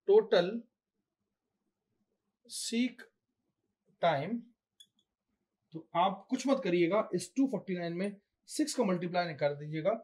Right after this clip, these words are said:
और ये सब सिक्स का multiply करेंगे तो ये answer आएगा one four nine four meter per se-, meter second, और इसको अगर आप seconds में convert करेंगे तो आएगा वन पॉइंट फ़ोर नाइन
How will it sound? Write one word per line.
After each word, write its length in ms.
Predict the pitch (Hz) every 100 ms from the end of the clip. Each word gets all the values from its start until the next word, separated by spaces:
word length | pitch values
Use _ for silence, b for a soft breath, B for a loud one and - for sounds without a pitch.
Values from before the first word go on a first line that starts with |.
| b b -
और 160 | 165 170
ये 160 | 233
सब 160 | 226 214
सिक्स 240 | - 233
का 100 | 247
multiply 440 | 196 190 214 254 220
करेंगे 280 | 185 185
तो 100 | 185
ये 60 | 185
answer 260 | 180 165 180
आएगा 200 | 180 185
one 400 | 151 185 226 233
four 500 | - 185 190 190 - _ _ _ 147
nine 600 | 147 156 185 196 202 196
four 540 | - 165 165 175 175 _ _ _ _ _ _ _ _ _ -
meter 180 | 160
per 100 | 160
se-, 140 | 135 151
meter 280 | 147 165 165
second, 360 | 151 143 220 254 _ _ _ -
और 140 | 156
इसको 260 | 165 - 175
अगर 160 | 170 170
आप 80 |
seconds 340 | - 165 196 196
में 100 | 185
convert 280 | 175 175 160
करेंगे 240 | 151 170
तो 140 | 175
आएगा 220 | 156 151 147 139
वन 180 | 185 202 170
पॉइंट 320 | 160 160 160 - _ _ _ _ -
फ़ोर 440 | 156 156 156 156 147
नाइन 400 | 139 139 135